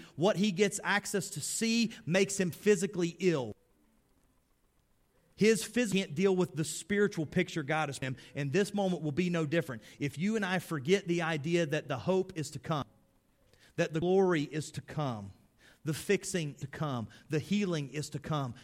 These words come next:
you and I will wake up every day and we'll just be at the whim of what goes on next. A lot of times, it's not good. Turn the news on. Listen to your children talk about their day. Listen to your children talk about their friends.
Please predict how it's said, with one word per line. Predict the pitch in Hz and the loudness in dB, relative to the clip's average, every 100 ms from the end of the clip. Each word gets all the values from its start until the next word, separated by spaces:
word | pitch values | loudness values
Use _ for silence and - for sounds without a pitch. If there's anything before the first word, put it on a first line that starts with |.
| - | -8
you | 151 196 | -4 -4
and | |
I | 170 | -4
will | 151 127 | -4 -2
wake | 160 156 | -4 -4
up | 135 | -6
every | 131 156 160 | -4 -4 -2
day | 143 127 123 | -2 -2 -2
and | 131 | -4
we'll | 135 | -4
just | 117 160 151 | -6 -8 -6
be | 156 | -6
at | 135 | -4
the | 120 | -6
whim | 113 143 151 131 | -6 -4 -6 -6
of | 117 | -6
what | 127 117 | -8 -6
goes | 127 127 | -6 -6
on | 127 117 | -6 -8
next. | 110 92 - - _ _ _ _ _ _ _ - | -8 -12 -20 -20 _ _ _ _ _ _ _ -12
A | |
lot | 160 | -8
of | |
times, | 147 127 117 107 - - | -6 -6 -8 -12 -18 -8
it's | 127 120 - - - _ _ | -6 -6 -10 -20 -20 _ _
not | 113 113 110 107 - _ _ _ _ _ _ - | -12 -10 -12 -14 -20 _ _ _ _ _ _ -10
good. | 135 110 92 _ _ _ _ _ _ _ _ _ _ _ - | -8 -8 -14 _ _ _ _ _ _ _ _ _ _ _ -8
Turn | 127 135 | -6 -4
the | 147 | -2
news | 160 170 165 135 | 0 0 0 -2
on. | 120 104 92 _ _ _ _ _ _ _ _ - | -6 -8 -14 _ _ _ _ _ _ _ _ -10
Listen | 120 113 131 | -8 -6 -6
to | |
your | 139 143 | -4 -4
children | 160 160 151 | -4 -4 -4
talk | 135 147 151 | -2 -2 -2
about | 147 156 | -2 -2
their | 165 156 | -2 0
day. | 156 156 107 - - | 2 0 -2 -10 -10
Listen | 135 135 147 | -6 -6 -4
to | 156 | -4
your | 160 | -2
children | - 165 143 | -2 -4 -4
talk | 135 143 | -4 -4
about | 143 147 147 | -2 -4 -2
their | 147 | -6
friends. | - 165 120 | -4 -4 -4